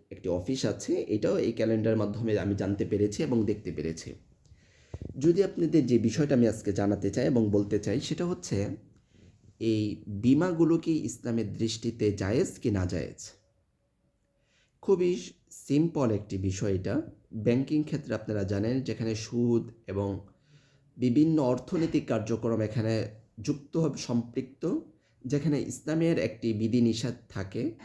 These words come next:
আর সুদ যেহেতু ইসলাম কখনোই এটাকে হালাল হিসাবে মেনে নেয় না,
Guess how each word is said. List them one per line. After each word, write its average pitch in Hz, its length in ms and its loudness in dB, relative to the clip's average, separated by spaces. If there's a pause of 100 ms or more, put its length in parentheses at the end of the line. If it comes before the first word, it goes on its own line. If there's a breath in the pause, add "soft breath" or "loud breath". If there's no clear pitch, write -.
(640 loud breath)
আর 95 380 0 (640)
সুদ 160 340 2
যেহেতু 170 320 4
ইসলাম 123 480 0
কখনোই 151 480 0
এটাকে 110 640 -2 (400)
হালাল 117 580 -2 (240)
হিসাবে 110 300 0
মেনে 101 280 2
নেয় 101 180 0
না, 120 180 -2